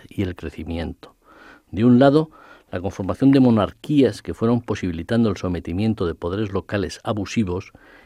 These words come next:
y dieron seguridad al comercio entre los incipientes burgos. A su vez, estos comenzaron de modo espontáneo a canalizar excedentes de ahorro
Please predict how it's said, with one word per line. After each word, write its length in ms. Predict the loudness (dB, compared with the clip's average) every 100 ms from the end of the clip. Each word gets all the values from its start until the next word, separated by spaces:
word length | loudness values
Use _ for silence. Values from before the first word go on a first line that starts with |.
| _
y 80 | -6
dieron 240 | 0 2 2
seguridad 540 | -2 -2 0 0 0 -4
al 180 | -8 -6
comercio 560 | -2 0 0 0 0
entre 180 | 0 0
los 140 | -4 -6
incipientes 640 | -10 -6 -4 -4 -4 -6
burgos. 640 | -4 -2 -2 -6 -14 -20 -20 _ _ -20 -20 -20 _
A 100 | -12
su 140 | -6 2
vez, 320 | 2 2 _ -2
estos 280 | -2 -4
comenzaron 520 | 0 0 2 2 4 4
de 60 |
modo 220 | 4 4
espontáneo 760 | 4 2 0 2 2 2 2 -2
a 100 | -6
canalizar 480 | -6 -6 -6 -6 -6
excedentes 760 | -6 -6 -4 -2 -4 -6 -10 -10
de 120 | -4
ahorro 480 | 2 2 2 -2